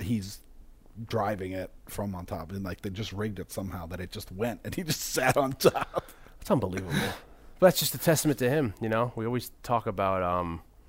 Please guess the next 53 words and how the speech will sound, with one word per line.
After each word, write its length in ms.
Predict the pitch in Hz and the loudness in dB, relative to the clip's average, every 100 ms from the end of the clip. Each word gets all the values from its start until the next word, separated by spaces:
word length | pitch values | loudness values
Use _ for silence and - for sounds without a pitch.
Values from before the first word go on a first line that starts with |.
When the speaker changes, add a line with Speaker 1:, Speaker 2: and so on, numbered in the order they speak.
| - | -2
Speaker 2:
he 140 | 202 220 | 6 10
has 220 | 165 110 | 10 8
a 60 | |
connection 420 | 104 139 165 - 101 | 2 2 2 2 0
to 140 | 98 | -2
kind 240 | - 98 92 | -2 0 0
of 80 | |
the 60 | 87 | 0
history 340 | 131 - 92 | -2 -2 0
of 40 | 98 | 0
this 140 | 131 | 0
movie 220 | 92 85 85 | -2 -6 -6
tonight, 320 | - 123 90 | -2 -2 -2
but, 180 | 87 - - - - - - - | -2 -4 -6 -20 -20 -20 -10 0
uh, 460 | 98 85 76 71 - - - | 4 4 4 2 -2 -12 -10
it's 200 | - 139 | -4 -4
a 20 | 131 | 0
testament 420 | - 165 156 135 | 4 4 4 4
to 40 | 123 | 4
those 200 | 127 113 | 4 6
old 200 | 131 120 | 6 6
guys 180 | 107 | 4
that 100 | 95 | 2
people, 300 | - 107 95 95 | -4 -6 -8 -8
that 320 | - 90 92 - | -10 -8 -6 -4
are 120 | 104 | 0
largely 320 | 110 127 120 | 2 2 0
forgotten 520 | 113 113 123 95 76 | -4 0 2 2 -2
now 140 | 73 73 | -6 -8
for 160 | - | -8
whatever 240 | 80 123 131 | -2 0 2
Speaker 1:
Oh, 20 | |
yeah. 120 | - | 0
Speaker 2:
reason. 200 | 80 85 - - - - - | -2 -8 -12 -12 -14 -16 -4
You 100 | 104 | 0
know? 140 | 104 | 2
Speaker 1:
Keaton, 440 | 104 131 131 127 123 | 4 6 6 4 4
Harold 280 | 123 135 98 | 2 0 0
Lloyd 280 | 98 107 104 | -2 -2 -2
was 160 | 98 | -8
great. 400 | - 98 95 95 | -6 -4 -4 -6
Keaton's 260 | - 120 95 | -2 -2 -2
my 180 | 82 80 - | -6 -10 -10
favorite. 440 | 85 80 80 78 110 | -8 -6 -8 -8 -2
Speaker 2:
Yeah. 220 | 95 67 | 0 0
Speaker 1:
Keaton's 260 | 101 90 | -2 -6
one 100 | 92 | -10
of 60 | 78 | -10
my, 80 | 71 - | -12 -10
Keaton's 240 | 110 80 | -8 -8
one 140 | 87 76 | -10 -10
of 80 | |
my 160 | 71 76 | -10 -12